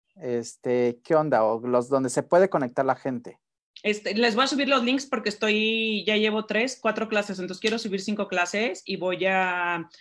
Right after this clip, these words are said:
Speaker 2: regalar cinco pases para cada una de las clases para que las puedan tomar.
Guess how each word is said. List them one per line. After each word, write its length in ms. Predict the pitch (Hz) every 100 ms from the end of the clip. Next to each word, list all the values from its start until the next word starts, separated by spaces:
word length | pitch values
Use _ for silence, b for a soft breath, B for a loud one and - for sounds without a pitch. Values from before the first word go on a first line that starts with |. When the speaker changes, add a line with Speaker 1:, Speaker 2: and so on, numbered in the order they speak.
| b
Speaker 2:
regalar 400 | 190 185 185 190
cinco 260 | 214 214 220
pases 280 | 214 220 214
para 180 | 175
cada 220 | - 185 190
una 140 | 190
de 60 | 170
las 180 | 156
clases 580 | - 175 190 208 - -
para 180 | 185 165
que 80 | 165
las 160 | 156
puedan 180 | - 175
tomar. 300 | 170 160 156